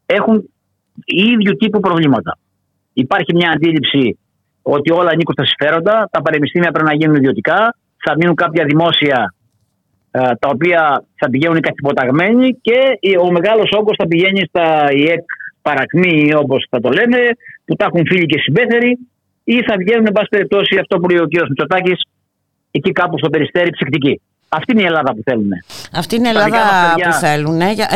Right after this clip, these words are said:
Speaker 2: ε, πρέπει όμως να, ε, υπάρχουν ισχυρές, ε, αντιστάσεις για να μπορέσει,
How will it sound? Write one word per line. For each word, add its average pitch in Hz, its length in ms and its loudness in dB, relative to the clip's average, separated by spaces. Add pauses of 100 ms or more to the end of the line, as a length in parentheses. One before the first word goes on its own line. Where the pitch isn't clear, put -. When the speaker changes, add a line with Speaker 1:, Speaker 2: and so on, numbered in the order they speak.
(100)
Speaker 2:
ε, 190 40 -2
πρέπει 240 320 -2
όμως 247 220 0
να, 226 100 0
ε, 180 920 0
υπάρχουν 214 420 -2
ισχυρές, 185 880 -2
ε, 127 800 -2 (360)
αντιστάσεις 135 600 -4
για 143 120 -4
να 131 300 -4 (180)
μπορέσει, 160 640 -4